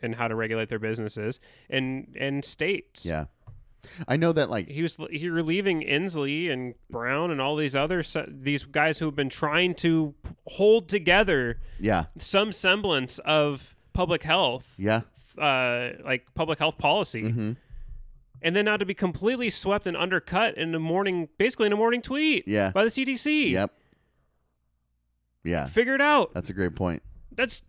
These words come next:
Speaker 2: Yeah.
Speaker 1: essentially what Trump did.
Speaker 2: Yeah. Yeah, that's a great point.
Speaker 1: I, I, dude, I, it pisses me off. Like, I did not, I did not like Biden doing that.
Speaker 2: Yeah. Yeah. I, I, so I've been watching, uh,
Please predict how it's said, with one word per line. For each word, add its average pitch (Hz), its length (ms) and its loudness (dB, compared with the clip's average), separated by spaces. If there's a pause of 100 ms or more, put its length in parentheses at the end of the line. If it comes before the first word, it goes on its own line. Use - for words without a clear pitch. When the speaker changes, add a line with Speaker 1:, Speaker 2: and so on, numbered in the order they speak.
(160)
Speaker 2:
Yeah. 214 80 -2
Speaker 1:
essentially 254 380 6
what 240 140 8
Trump 294 280 2
did. 175 300 4
Speaker 2:
Yeah. 92 280 2 (760)
Yeah, 120 180 4
that's 139 160 0
a 123 60 -2
great 123 220 4
point. 165 260 0
Speaker 1:
I, 170 80 -6
I, 190 40 -6
dude, 190 320 -4
I, 160 120 -2
it 170 240 -4
pisses 233 280 -2
me 185 100 2
off. 269 240 2
Like, 131 160 0
I 156 120 4
did 185 140 0
not, 160 360 2
I 190 120 0
did 160 300 -4
not 151 280 2
like 143 260 2
Biden 165 300 0
doing 165 280 0
that. 98 140 -14
Speaker 2:
Yeah. 76 260 -2 (420)
Yeah. 76 220 -4 (420)
I, 120 180 4
I, 107 200 2
so 101 480 0 (440)
I've 117 140 -4
been 104 140 -2
watching, 90 440 -4 (240)
uh, 64 420 -4